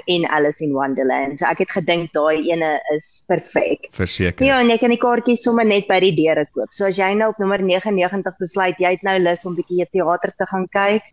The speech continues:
Speaker 1: dan gaan jy so intoe.
Speaker 2: Verseker, dit klink na 'n lekker familieteater. Maar wat het jy nog vir ons?
Speaker 1: Ek het vir ons, onthou ek het jou nou die dag gesê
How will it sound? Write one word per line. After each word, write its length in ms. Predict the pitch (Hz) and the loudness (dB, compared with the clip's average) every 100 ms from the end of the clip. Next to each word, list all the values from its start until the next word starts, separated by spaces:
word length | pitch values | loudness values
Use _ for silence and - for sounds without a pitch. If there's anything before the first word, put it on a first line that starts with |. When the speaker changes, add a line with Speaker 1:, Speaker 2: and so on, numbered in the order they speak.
| _ _ _ _ - | _ _ _ _ -6
Speaker 1:
dan 140 | 160 | -4
gaan 200 | 156 170 | 0 2
jy 120 | 156 147 | 2 2
so 180 | - | 0
intoe. 400 | 135 123 - - 156 | -2 -2 -4 -8 -4
Speaker 2:
Verseker, 520 | 139 - 160 160 101 | -4 0 0 2 2
dit 120 | 98 | 2
klink 200 | 113 113 | 2 2
na 140 | 110 95 | 2 2
'n 80 | |
lekker 240 | 95 104 131 | 2 0 -2
familieteater. 920 | 117 92 95 113 104 87 82 - 62 95 | 0 0 2 0 0 0 -2 -6 -10 -4
Maar 160 | 98 | 0
wat 120 | 107 | 0
het 100 | 151 156 | 0 2
jy 80 | |
nog 240 | 120 120 147 | 4 4 2
vir 120 | 117 | -2
ons? 300 | 85 - - - _ | -2 -6 -10 -10 _
Speaker 1:
Ek 300 | 269 302 294 | 0 0 0
het 300 | - 185 190 | 2 2 2
vir 200 | - 202 - | 0 -2 0
ons, 340 | 170 170 180 | 0 0 2
onthou 380 | 240 233 262 427 | 2 4 4 2
ek 60 | 427 | 2
het 100 | 381 | 2
jou 120 | 320 | 2
nou 200 | 269 240 | 2 0
die 100 | 285 | 0
dag 200 | 254 247 | 0 0
gesê 260 | 262 240 | -2 -2